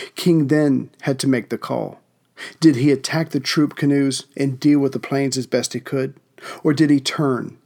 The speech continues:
and save his force for another day?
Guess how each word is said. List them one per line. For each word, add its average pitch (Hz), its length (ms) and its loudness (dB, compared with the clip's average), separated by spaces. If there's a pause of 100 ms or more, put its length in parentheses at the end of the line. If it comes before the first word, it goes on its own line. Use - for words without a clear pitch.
and 131 160 -4
save 139 340 0
his 120 180 -4
force - 480 -8 (140)
for - 180 0
another 110 260 -2
day? 98 340 -6